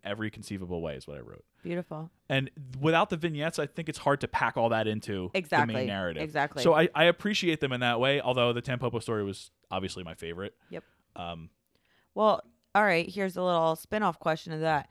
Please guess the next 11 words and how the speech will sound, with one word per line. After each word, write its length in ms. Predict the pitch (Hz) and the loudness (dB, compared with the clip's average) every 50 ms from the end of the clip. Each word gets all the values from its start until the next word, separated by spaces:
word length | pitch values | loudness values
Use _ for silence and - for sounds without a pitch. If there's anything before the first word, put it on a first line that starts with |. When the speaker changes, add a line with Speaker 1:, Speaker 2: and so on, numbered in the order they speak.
| - - - | -12 -12 -10
Speaker 1:
Okay. 120 | - - - | -8 -4 -2
Speaker 2:
Have 200 | 165 170 160 160 | -2 -2 0 0
you 180 | 165 170 185 | 2 4 4
ever 220 | 196 202 190 202 196 | 4 4 4 2 0
had 300 | 170 185 175 180 185 196 | 0 0 0 2 2 0
a 40 | |
food 240 | 185 - 196 190 180 | -2 -2 -2 -2 -2
experience 600 | 185 180 - - - 185 180 180 185 190 185 - | -4 -6 -8 -6 -4 -2 -2 0 -2 -2 -4 -4
that 140 | - 175 165 | -4 -2 -2
has 280 | 165 165 160 156 - - _ | -2 -2 -2 -6 -12 -10 _
been 320 | 175 170 170 170 175 170 | -4 -2 -2 -2 -4 -6